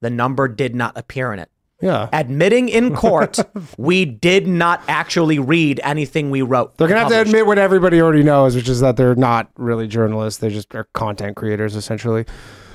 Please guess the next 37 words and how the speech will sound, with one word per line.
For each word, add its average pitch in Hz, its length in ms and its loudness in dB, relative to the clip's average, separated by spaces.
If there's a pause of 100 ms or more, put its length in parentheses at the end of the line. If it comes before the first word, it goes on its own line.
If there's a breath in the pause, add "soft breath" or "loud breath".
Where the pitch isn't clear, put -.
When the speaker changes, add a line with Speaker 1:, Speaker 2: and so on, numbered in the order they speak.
Speaker 1:
That 170 160 0
they 185 120 2
don't 185 280 0
fact 185 280 -4
check. 202 140 2
Speaker 2:
Yeah, 240 160 2
they're 190 120 4
just 190 160 2
like, 196 120 2
"Yeah, 214 160 2
we 185 80 4
don't." 190 120 2
<laughs> - 600 -2
That's 185 180 0
hilarious. 123 540 0
Speaker 1:
I 196 120 -2
mean, 233 120 2
I 226 100 2
just 220 160 2
saw 226 100 2
it 226 40 2
and 208 80 0
I 202 40 2
rewrote 196 380 2
it. 226 160 2
I 180 120 0
don't 170 80 2
know. 190 80 2
Speaker 2:
Yeah. 190 60 2
Speaker 1:
I 180 80 2
assumed 190 240 2
it 226 60 4
was 165 120 0
true. 196 220 0
Speaker 2:
I - 40 2
don't 151 80 -2
know. 123 320 -2